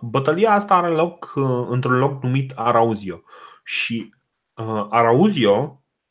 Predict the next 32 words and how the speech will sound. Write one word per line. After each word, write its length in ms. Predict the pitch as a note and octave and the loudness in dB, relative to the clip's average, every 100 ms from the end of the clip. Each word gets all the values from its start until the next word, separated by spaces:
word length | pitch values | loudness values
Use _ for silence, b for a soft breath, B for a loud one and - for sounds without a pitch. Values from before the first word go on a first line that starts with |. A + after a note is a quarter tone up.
| _ | _
este, 1040 | A2+ A#2 A#2 A2+ - - A2 A2 G#2 G#2 _ - B B B B _ | -2 4 4 2 -8 0 2 4 2 -2 _ -18 B B B B _
uh, 360 | A2+ G#2+ G#2 G#2 | -4 -2 -2 -2
o 80 | A#2 | 0
înfrângere 960 | A#2+ A#2+ - B2+ C#3+ C#3+ C3+ A2+ G2+ - | 0 0 -2 0 0 2 2 4 2 -2
atât 440 | G#2+ - - C3 | -6 -6 -2 0
de 440 | C3+ F3 D#3+ C3+ - | 2 4 2 -2 -6
mare, 920 | B2+ C#3 B2+ G#2+ G#2 A2+ D#3+ F3 - | 0 4 4 4 2 2 0 -4 -6
aș 220 | B2 C3+ | -2 -2
putea 360 | - - - F3 | -4 -10 0 0
să 140 | F#3+ | 0
spun, 640 | G3+ G3+ _ - C#3+ E3+ F3 | -6 -6 _ -6 -4 -4 -6
mai 200 | A#2 C3 | -2 0
ales 300 | E3+ F3+ F3+ | 2 0 -2
prin 260 | - E3 D3 | -8 -6 -4
efectele 1000 | C3+ - D3+ C#3+ - A#2 G#2 G2 G2 F#2+ | -4 0 -2 0 -2 0 2 2 0 -4
pe 80 | G#2 | -4
care 240 | G#2 G2+ | -2 -2
le 100 | G2+ G2 | -2 -2
va 180 | G#2+ G2+ | 0 0
avea 280 | G2+ G#2+ A#2 | 0 2 2
această 420 | A2+ - A2+ - | 2 -2 -8 -6
înfrângere, 680 | G#2 - A2 G2 F2+ A#2 - B B B B | -6 -6 -6 -4 -2 -4 -6 B B B B
că 100 | C3 | 0
este 220 | C#3+ D#3+ | 0 0
mai 140 | D3+ | -2
mare 360 | C#3 D3 D#3+ C#3 | 0 2 2 2
decât, 480 | B2 A2+ - - - | 0 -2 -4 -4 4
uh, 680 | A2 G#2+ G#2 G#2 G2+ G2+ G2 G2+ | 6 6 4 2 2 2 -2 -2
cea 200 | A#2 G#2+ | -2 0
de 100 | G#2 | 2
la 160 | G2 | 2
Cannae. 520 | G2 G2 G2+ F#2+ D2+ | 0 -4 -4 -6 -8